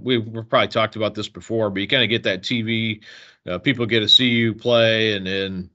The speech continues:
you know, just play on a bigger stage. And, you know, the fact that you're playing for a state championship says something about you too. But, but yeah, it's pretty rare. I would say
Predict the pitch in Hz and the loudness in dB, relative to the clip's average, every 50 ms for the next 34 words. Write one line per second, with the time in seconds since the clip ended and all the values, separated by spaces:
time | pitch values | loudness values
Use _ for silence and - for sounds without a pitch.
0 | _ - 120 104 101 98 101 104 113 120 - - - - 160 151 139 123 113 120 | _ -12 -6 -4 -2 -2 -2 -2 -2 -4 -4 -6 -4 0 2 4 4 4 2 0
1 | 131 107 90 - - - 117 107 98 90 90 87 - - - - 139 151 143 131 | 0 -2 -2 -6 -6 -2 -2 -2 -2 -2 -4 -6 -8 -8 -2 0 2 2 2 2
2 | 120 - 98 107 104 98 95 104 - - 127 113 - 101 104 98 92 - 131 117 | -2 -6 -8 -8 -8 -8 -8 -6 -4 -2 -2 -2 -2 -6 -10 -8 -6 -6 -4 -4
3 | 107 - 101 101 - - 110 95 82 - 107 107 107 101 90 - 92 80 85 - | -6 -6 -8 -10 -8 -6 -8 -6 -6 -4 -6 -6 -6 -8 -8 -8 -10 -12 -12 -14
4 | _ _ _ _ - - 110 104 98 - - 95 90 - 90 90 85 104 101 87 | _ _ _ _ -8 -4 -2 -2 -2 -2 -4 -8 -8 -8 -8 -2 0 2 2 2
5 | 80 85 85 - - 107 104 101 95 87 87 95 82 - - - - - - - | 0 -4 -6 -6 -4 -2 0 0 0 0 -2 -2 -4 -4 -8 -16 -20 -20 -20 -20
6 | - - - _ _ _ _ - 123 135 139 131 127 127 - - - 233 196 156 | -20 -20 -20 _ _ _ _ 2 4 6 6 6 4 2 -4 -4 -2 0 0 2
7 | 131 135 139 143 143 135 131 123 113 113 95 131 135 127 113 - - 139 135 131 | 2 2 2 4 4 4 2 0 -2 -2 -2 -2 -2 -4 -2 -2 0 2 2 2
8 | 127 123 117 117 | 2 0 -2 -6